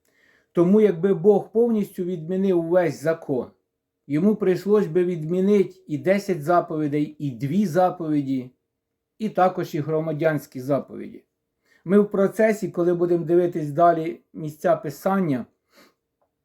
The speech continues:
апостола Павла, ми побачимо з вами, що мається на увазі громадянські заповіді,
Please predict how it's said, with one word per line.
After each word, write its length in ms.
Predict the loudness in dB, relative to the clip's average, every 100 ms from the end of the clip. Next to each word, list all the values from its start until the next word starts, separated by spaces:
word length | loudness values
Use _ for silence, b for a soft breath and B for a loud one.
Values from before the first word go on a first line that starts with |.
| _
апостола 640 | -4 2 2 2 2 2 2
Павла, 600 | 0 0 2 0 -2 -12
ми 320 | -6 -4 -4 -4
побачимо 640 | -4 0 0 -2 -4 -4
з 80 | -4
вами, 420 | -2 0 -2 -6 -10 _ _ _ _ _
що 260 | -2 2 4
мається 460 | 4 2 0 -4
на 140 | -2 0
увазі 380 | 2 2 0
громадянські 760 | -2 -2 -2 -2 -2 -2 -8 -12
заповіді, 720 | -2 -2 -2 -12 -14 -18 -20